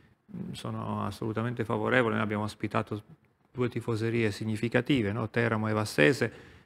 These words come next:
e devo dire che, eh, hanno garantito lo spettacolo e si sono veramente comportati in modo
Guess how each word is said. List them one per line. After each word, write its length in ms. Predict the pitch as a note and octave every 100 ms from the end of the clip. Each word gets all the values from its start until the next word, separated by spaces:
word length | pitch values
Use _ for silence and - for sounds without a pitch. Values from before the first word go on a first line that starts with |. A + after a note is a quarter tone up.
| _
e 440 | - A#2+ - B2 A2
devo 220 | A2 G#2+
dire 260 | A#2+ A#2+
che, 240 | A2+ A2+ - - _
eh, 120 | - -
hanno 260 | A2+ A2+
garantito 560 | A2 G#2+ G#2+ G#2+ A2+ A#2+
lo 100 | A2
spettacolo 680 | - A2 - B2+ C3 B2+ A#2+
e 80 |
si 80 | G2+
sono 240 | G#2 G#2 G2 _ _ _ -
veramente 400 | G#2+ G#2 G#2+ A2
comportati 640 | G#2+ G#2 G#2+ - G#2+ -
in 80 | G#2
modo 400 | G#2+ G#2+ G#2